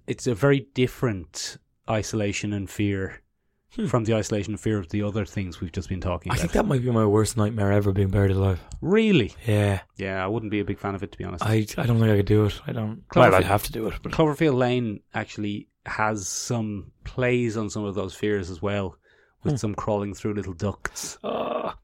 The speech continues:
Speaker 1: And, uh,
Speaker 2: I don't like any claustrophobic stuff.
Speaker 1: yeah. No, I don't. I'm not a big fan of it myself, Ben.
Speaker 2: No, you're a much bigger man than me, though, so it's much more threatening for you.
Speaker 1: Well, it depends on the size of the hole.
Speaker 2: That's true.
Speaker 1: Because if, let's say, there was a hole that was too big for me to go in, too small for me to go into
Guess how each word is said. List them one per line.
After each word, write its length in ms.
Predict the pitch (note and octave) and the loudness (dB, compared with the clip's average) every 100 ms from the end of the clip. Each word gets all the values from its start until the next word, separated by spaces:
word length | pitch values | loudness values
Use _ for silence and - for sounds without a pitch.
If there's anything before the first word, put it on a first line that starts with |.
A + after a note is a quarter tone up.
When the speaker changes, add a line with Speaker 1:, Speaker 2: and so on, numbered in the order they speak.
| - | -6
Speaker 1:
And, 260 | G#2 F#2+ | -4 0
uh, 280 | G2+ G2 F#2+ - - | 0 0 -4 -8 -8
Speaker 2:
I 80 | B2 | -2
don't 180 | - | 0
like 140 | B2+ A#2 | 2 4
any 160 | A#2+ | 4
claustrophobic 640 | A#2 A#2 G#2+ - A#2+ G#2+ G#2 | 4 2 2 0 4 6 4
stuff. 340 | - G#2+ - - | 2 -6 -8 -6
Speaker 1:
yeah. 440 | A#2+ A#2+ A2 F#2+ - | 2 4 4 2 -2
No, 200 | A#2+ B2+ | 0 2
I 60 | B2 | 2
don't. 180 | C3+ - | 2 2
I'm 160 | A#2+ | 0
not 140 | B2+ C3+ | 2 2
a 40 | |
big 120 | A#2 | 0
fan 160 | - A#2 | 0 -2
of 80 | G#2+ | -2
it 100 | - | -4
myself, 380 | G#2 - A2 - | -4 0 -2 -2
Ben. 180 | G2+ A#2+ | -2 0
Speaker 2:
No, 180 | A#2+ A#2 | 2 6
you're 160 | C3 | 8
a 60 | D3+ | 8
much 180 | C3 - | 6 6
bigger 200 | B2 G#2+ | 6 8
man 180 | G#2+ G2+ | 8 6
than 120 | G2+ | 6
me, 160 | A#2 | 6
though, 160 | A#2 G2+ | 8 8
so 120 | - | 6
it's 140 | G#2 A#2+ | 0 0
much 380 | A#2+ C#3 C#3 | 2 2 2
more 200 | A2+ G#2+ | 4 4
threatening 400 | G2 - G#2 G#2 | 4 2 2 0
for 120 | G2 A#2 | -2 2
you. 260 | G#2 G#2 F2 _ _ - | 4 4 0 _ _ 0
Speaker 1:
Well, 120 | G#3 | 2
it 40 | |
depends 240 | D#3 F3+ C#3 | 6 4 4
on 60 | |
the 80 | A2 | 2
size 220 | B2 G#2+ | 2 0
of 60 | G2 | 0
the 100 | G2 | 2
hole. 360 | A#2 A#2+ G2 - - _ _ | 6 6 4 -4 -20 _ _
Speaker 2:
That's 260 | - G#2+ - | -8 -6 -6
true. 200 | - - - - | -10 -12 -14 -12
Speaker 1:
Because 240 | - B2 A2 | -2 0 2
if, 260 | G#2+ - | 0 0
let's 220 | A#2 A2 | 0 2
say, 300 | - G#2+ G2 | 2 2 0
there 200 | G2 G2+ | -2 -2
was 320 | G2 F#2+ F#2 - | 0 0 -2 -4
a 80 | G2 | -2
hole 220 | G#2 G2+ | -2 -2
that 100 | G2+ | -4
was 120 | F#2+ | -6
too 160 | - A#2 | -6 -2
big 200 | A#2 A2+ | -2 -4
for 120 | G2+ | -6
me 100 | G2 | -6
to 80 | F#2 | -6
go 160 | F#2+ | -6
in, 60 | G2 - | -6 -6
too 260 | - G#2+ - | -2 -2 -4
small 260 | - A#2+ G#2+ | -4 -2 -2
for 120 | G#2+ | -2
me 60 | G2 | -6
to 40 | |
go 100 | - | -2
into 340 | A2 A#2 - | -2 -2 -6